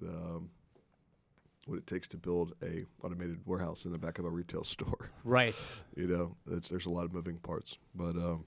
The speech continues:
Speaker 2: But that's a key point too, right? Like, you can actually move on this pretty quickly, right? It doesn't take long to build one of these things either.
Speaker 1: No, no. So, um, <clears throat> to build it, um, we got down to, uh, I think we originally were, like, twenty weeks when we first were started. I mean, obviously there's,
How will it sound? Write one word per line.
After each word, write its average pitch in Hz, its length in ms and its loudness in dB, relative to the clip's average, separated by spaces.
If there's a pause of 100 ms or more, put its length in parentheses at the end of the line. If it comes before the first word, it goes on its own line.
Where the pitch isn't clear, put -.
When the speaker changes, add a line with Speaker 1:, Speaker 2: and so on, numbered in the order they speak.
Speaker 2:
But - 80 2
that's 240 140 6
a - 20 -4
key 214 100 0
point 117 200 -4
too, 175 160 0
right? 117 180 -2
Like, 117 180 -4
you 127 60 -6
can 135 120 -4
actually 135 300 0
move 127 160 -2
on 110 100 -8
this 90 140 -8
pretty 101 240 -12
quickly, 98 540 -4
right? 107 100 -6
It 120 80 -6
doesn't 156 220 -2
take - 260 -2
long 90 180 -14
to - 80 -12
build 117 300 -4
one 85 120 -18
of 82 120 -20
these - 260 -8
things - 220 -16
either. 107 100 4
Speaker 1:
No, 127 160 12
no. 123 220 12
So, 95 320 8
um, 98 360 12 (160)
<clears throat> 170 160 0
to 120 80 8
build 120 240 12
it, 151 140 6 (160)
um, 107 460 10
we 113 100 6
got 117 160 12
down 104 260 6
to, 107 380 4 (240)
uh, 90 160 -2
I 92 40 2
think 113 140 4
we 110 80 6
originally 101 320 6
were, 98 60 8
like, 85 140 2
twenty 95 280 0
weeks 98 400 -2 (180)
when 92 120 -4
we 92 80 2
first 85 280 -2
were 92 60 -8
started. 90 300 0
I - 40 0
mean, 87 260 -2 (240)
obviously 87 240 -4
there's, - 100 -10